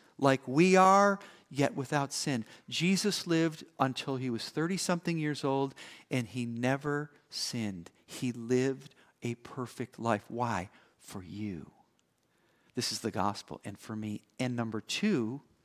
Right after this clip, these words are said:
as he would say at the end of this gospel, he died as a sacrifice for human sin. And I think in some way,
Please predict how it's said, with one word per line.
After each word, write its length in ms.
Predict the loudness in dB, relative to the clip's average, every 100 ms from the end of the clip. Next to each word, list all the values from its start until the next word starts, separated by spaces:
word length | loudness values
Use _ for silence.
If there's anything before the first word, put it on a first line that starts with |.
| _ -20 -20 -20 _ -6
as 160 | -4 -2
he 80 | -2
would 160 | -2
say 240 | 0 2 2
at 100 | 2
the 140 | 0
end 100 | 0
of 80 | -2
this 160 | -4
gospel, 520 | -2 -2 -2 -4 -6 -8 -18 -20 -20 _
he 260 | -10 -6 -6
died 720 | 0 2 4 2 0 -4 -8
as 200 | -8 -8
a 60 | -6
sacrifice 1200 | -4 -2 -2 -2 -8 -12 -6 -4 -4 -6 -8 -10 _ _ _
for 160 | -18 -14
human 400 | -10 -10 -12 -14
sin. 380 | -12 -10 -12 -14 _ _ _ _ _ _ -16 -2
And 140 | 4
I 160 | 6 4
think 320 | 2 -2 -2
in 140 | -2
some 460 | -2 0 2 2 0
way, 500 | 0 2 2 2 0